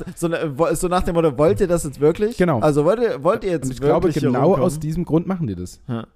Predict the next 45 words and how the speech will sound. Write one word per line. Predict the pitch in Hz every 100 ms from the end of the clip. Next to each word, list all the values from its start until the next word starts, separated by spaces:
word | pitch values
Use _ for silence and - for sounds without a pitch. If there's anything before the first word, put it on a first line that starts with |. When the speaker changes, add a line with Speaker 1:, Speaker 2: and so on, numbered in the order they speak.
| _
Speaker 2:
Weißt | 113 123
du, | 165
damit | 135 160 -
eben | 175 135 131
Speaker 1:
Mhm. | 143
Speaker 2:
nicht | 160 - -
jeder | 127 151 160 127
wegen | 123 117
jedem | 131 151 123
Mist | 156 -
kommt, | - 185
sondern | - 117 131
dass | 131
Speaker 1:
Ja. | 117
Speaker 2:
es | -
eine | 139
Notklinik | 139 143 - 120 110 107 139 - _ -
bleibt. | 110 107 - - - _
Weißt | - 110 117
Speaker 1:
Ja. | 175
Speaker 2:
du? | - _ _ _ -
Und | 117
nicht | 135 -
so | - 135
eine, | 131 127 123 123 - _ _ _ -
ähm, | 110 107 104 107 104 104 101 101 95 - - 107 - 76 67 -
weiß | 117 113
ich |
jetzt | 117 113
nicht, | -
Notaufnahme | 131 151 131 - 113 113 110
zum | - 107
Beispiel | 104 104 - 104 101 98
für | 110
die | 110 104
Speaker 1:
Mhm. |
Speaker 2:
Nacht, | 110 117 - -
Speaker 1:
Wo | 123 113
Speaker 2:
wo | 110
Speaker 1:
halt | 113
Speaker 2:
mal, | 110
Speaker 1:
jeder | 120 110 117
Speaker 2:
wo |
jeder | 151 175
Speaker 1:
irgendwie | 175